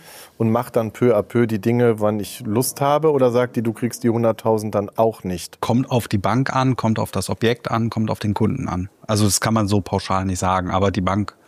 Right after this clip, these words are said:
Speaker 2: wird's auf jeden Fall erfragen wollen.
Speaker 1: Okay.
Speaker 2: Weil irgendwo, du wirst ja Nachweise dann liefern, woher kommt das Geld, hast du eventuell noch mehr, kannst du noch an Geld kommen und so weiter. Das ist dann halt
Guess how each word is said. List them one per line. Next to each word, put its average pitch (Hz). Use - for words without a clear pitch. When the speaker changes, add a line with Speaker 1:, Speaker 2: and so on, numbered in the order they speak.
Speaker 2:
wird's 104
auf -
jeden 101
Fall 90
erfragen 82
wollen. 85
Speaker 1:
Okay. 87
Speaker 2:
Weil -
irgendwo, 123
du 107
wirst 110
ja 107
Nachweise 104
dann 98
liefern, 101
woher 95
kommt 110
das 113
Geld, 104
hast 104
du 110
eventuell 101
noch 104
mehr, 104
kannst 110
du -
noch 101
an 98
Geld 98
kommen 107
und 98
so 95
weiter. 113
Das 107
ist 117
dann 101
halt 104